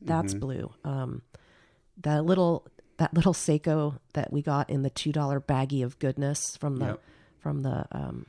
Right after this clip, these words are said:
Speaker 2: Oh, your chronograph,
Speaker 1: the
Speaker 2: yeah.
Speaker 1: little chronograph quartz. That's
Speaker 2: That's
Speaker 1: a blue
Speaker 2: blue.
Speaker 1: dial.
Speaker 2: Seiko just does dials well. I mean, y-, you look at, at this dial or my Pres-, Seiko Presage dial, Cocktail Time, or
Speaker 1: Even the Seiko fives. I was looking at mine
Speaker 2: Yeah.
Speaker 1: yesterday.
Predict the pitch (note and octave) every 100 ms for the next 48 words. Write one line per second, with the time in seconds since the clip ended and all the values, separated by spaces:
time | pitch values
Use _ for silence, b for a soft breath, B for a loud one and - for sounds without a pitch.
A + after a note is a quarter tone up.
0 | - A2+ F#2+ - A#2+ A2 F#2 F#2 - D3
1 | C#3+ D#3 - D3 D3 D3+ D#3 - C#3+ D3+
2 | - - - - - - G2+ C3 - B
3 | B B - D#3 G3 E3 A2+ G2+ - G#2+
4 | G2 E2+ - F2+ G2 E2 E2 E2+ E2 F2
5 | F2+ F#2 F#2+ F#2+ F#2 b b b b b
6 | b _ - - - A#2 A2+ A#2 B2 A2
7 | - _ _ - F#2+ - B2 - A#2+ G#2
8 | G2+ F#2+ G2 G#2 G#2+ G2+ - G2 - -
9 | A2 G#2+ - F#2+ A2 G#2+ A2+ G2+ G#2 G2
10 | F#2+ F#2+ F#2 F2+ A2 G#2 A2 G#2 - G2+
11 | G2 G2 G#2 G2+ - - A3 - F#3+ C#3+
12 | - C#3 D3+ - - D3+ D#3+ D3 D#3 C#3+
13 | C#3 C#3 C3+ G#2+ B2 D#3 - F#3 D3